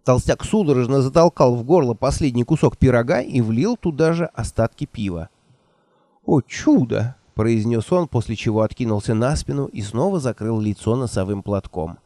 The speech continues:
Но тут же отогнул один уголок. «Только никому не говорите, что я с вами разговаривал», —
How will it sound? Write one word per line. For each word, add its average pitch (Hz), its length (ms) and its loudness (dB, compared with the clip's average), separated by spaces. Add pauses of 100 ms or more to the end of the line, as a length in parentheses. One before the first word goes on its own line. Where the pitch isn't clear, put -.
(560)
Но 123 140 0
тут 202 240 0
же 147 120 4
отогнул 123 460 0
один 113 240 -2
уголок. 104 420 -2 (600)
«Только - 260 0
никому 123 360 2
не 139 120 2
говорите, 131 400 2
что - 160 -2
я 120 200 4
с - 100 0
вами 131 240 2
разговаривал», — 131 720 2